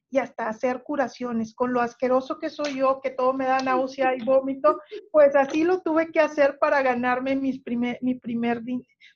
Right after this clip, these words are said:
dinero. Pero algo que marcó, y lo quiero contar siempre, porque estoy escribiendo un libro que se llama El Diccionario y Yo. Algo que marcó es una historia de una meta que yo me puse.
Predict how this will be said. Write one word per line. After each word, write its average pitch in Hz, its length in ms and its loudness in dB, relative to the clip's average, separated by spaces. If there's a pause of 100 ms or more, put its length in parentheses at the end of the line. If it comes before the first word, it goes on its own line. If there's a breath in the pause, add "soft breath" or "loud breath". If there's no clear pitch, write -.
(100)
dinero. 226 420 -2 (600 soft breath)
Pero 302 500 6 (720)
algo 339 460 2
que 359 120 -2
marcó, 269 800 0
y 254 120 -4
lo 247 180 -4
quiero 277 280 0
contar 262 420 -2
siempre, 233 580 -4 (220)
porque 226 520 -2
estoy 262 280 -6
escribiendo 269 420 -4
un 269 80 -2
libro 247 320 -4
que 240 100 -4
se 233 140 -8
llama 226 560 -2
El 240 160 -4
Diccionario 233 640 -4
y 233 100 -6
Yo. 233 200 0 (1000)
Algo 294 300 0
que 339 80 -6
marcó 269 760 -2 (600)
es 269 440 0 (340)
una 302 260 -2
historia 269 560 -2
de 269 80 -4
una 262 160 -6 (160)
meta 254 320 -8
que 240 160 -8
yo 240 140 -2
me 240 180 -4
puse. - 420 -18